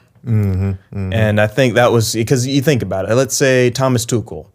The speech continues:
Speaker 2: someone who knows how to make those in-game, in-game changes.
Speaker 1: Right.
Speaker 2: I think somewhere along the way, he would have changed things up to make sure that they, you know, they, they walk away at three points or a draw at worst.
Speaker 1: Yeah, that was one, one really kinda confusing thing watching the game is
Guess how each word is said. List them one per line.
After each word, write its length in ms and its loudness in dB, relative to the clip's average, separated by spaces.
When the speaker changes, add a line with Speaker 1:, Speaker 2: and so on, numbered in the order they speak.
Speaker 2:
someone 340 2
who 80 4
knows 220 4
how 80 2
to 60 0
make 140 0
those 180 -2
in-game, 380 -2
in-game 420 0
changes. 580 -10
Speaker 1:
Right. 260 -2
Speaker 2:
I 20 0
think 160 2
somewhere 240 4
along 260 6
the 60 0
way, 180 4
he 120 2
would 120 2
have 80 0
changed 320 0
things 200 -2
up 140 0
to 60 -6
make 180 0
sure 180 0
that 140 -6
they, 300 -4
you 120 -2
know, 180 0
they, 140 2
they 200 2
walk 280 4
away 160 2
at 80 -6
three 140 0
points 380 -6
or 160 0
a 60 -2
draw 280 2
at 80 -6
worst. 440 -8
Speaker 1:
Yeah, 300 0
that 100 2
was 140 0
one, 400 0
one 360 -2
really 300 0
kinda 240 -2
confusing 500 -4
thing 160 -2
watching 260 -4
the 80 -4
game 280 -2
is 200 -4